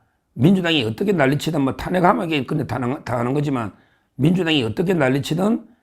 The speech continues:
만약에 임명은 뭐 말도 안 되고 나머지 두 명에 대해서도 언급할 필요 없고 그냥 이 대통령 복귀를 보고하겠다. 이렇게 그 십팔 일까지는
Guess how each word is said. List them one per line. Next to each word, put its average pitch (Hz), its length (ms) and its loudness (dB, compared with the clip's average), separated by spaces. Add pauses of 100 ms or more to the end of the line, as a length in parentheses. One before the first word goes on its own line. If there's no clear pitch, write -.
(280)
만약에 143 380 2
임명은 165 800 0
뭐 110 120 -6
말도 117 280 0
안 131 100 2
되고 123 460 -2 (240)
나머지 127 460 0
두 123 140 0
명에 151 180 0
대해서도 131 320 -2
언급할 143 300 -2
필요 165 180 -4
없고 131 400 -6 (340)
그냥 160 240 -2
이 143 140 0
대통령 156 440 -2
복귀를 151 600 -2 (160)
보고하겠다. 139 680 -2 (440)
이렇게 156 320 0
그 113 120 -4
십팔 - 320 -2
일까지는 156 640 0